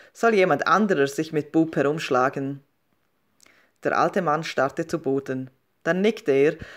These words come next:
als wollte er sagen, „Ja, genau das ist es, was Sie tun sollten. Aber ich könnte schon morgen tot sein und dann würde Bub mich dieses eine letzte Mal besiegt haben.“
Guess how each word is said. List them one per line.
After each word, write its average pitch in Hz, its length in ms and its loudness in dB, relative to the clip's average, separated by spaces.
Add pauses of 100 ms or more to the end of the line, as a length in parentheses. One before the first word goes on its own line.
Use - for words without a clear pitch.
als 180 180 -2
wollte 233 260 2
er 220 40 2
sagen, 190 420 0
„Ja, 160 440 2
genau 160 260 2
das 190 220 0
ist - 240 -2
es, 151 140 -4
was 160 120 -4
Sie 202 80 -4
tun 233 240 0
sollten. 147 540 0 (340)
Aber 214 220 2
ich - 160 -4
könnte 233 500 0
schon 156 240 -2
morgen 170 400 0
tot 226 300 0
sein 175 280 2 (220)
und - 160 -2
dann 208 160 2
würde 226 240 0
Bub 226 400 -2 (240)
mich 185 420 -6
dieses 185 460 -6
eine 180 300 -2
letzte 160 340 -4
Mal 151 200 -2
besiegt 156 460 -6
haben.“ 135 440 -8